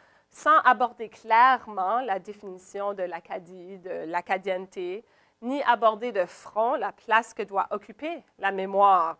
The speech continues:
dans la définition des projets collectifs. Alors, la dynamique devient de plus en plus problématique,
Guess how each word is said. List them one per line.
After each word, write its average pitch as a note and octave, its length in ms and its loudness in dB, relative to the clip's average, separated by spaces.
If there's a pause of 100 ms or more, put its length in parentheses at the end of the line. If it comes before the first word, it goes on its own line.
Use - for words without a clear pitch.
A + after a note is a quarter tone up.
(120)
dans A3+ 220 6
la G3 120 0
définition G3 720 -10
des F3 120 -16
projets E3+ 540 -14
collectifs. F#3+ 680 -14 (680)
Alors, B3+ 240 6
la B3+ 160 4
dynamique C4+ 500 -4
devient B3 580 -2 (160)
de G#3 100 -2
plus C4+ 300 -8
en A#3+ 120 2
plus B3+ 140 -18
problématique, G#3 880 -6